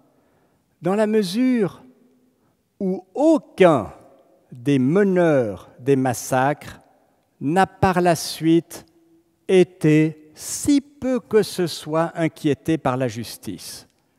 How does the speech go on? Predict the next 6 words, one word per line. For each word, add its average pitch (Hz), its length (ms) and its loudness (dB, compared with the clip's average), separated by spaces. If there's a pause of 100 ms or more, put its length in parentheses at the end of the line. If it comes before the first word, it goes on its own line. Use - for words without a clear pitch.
(500)
Nicolas 202 720 2
Pézou, 135 560 0 (1300)
Guillaume 208 420 2
Louère, 160 720 0 (800)
Pierre 190 260 -2
Delarue, 185 640 -2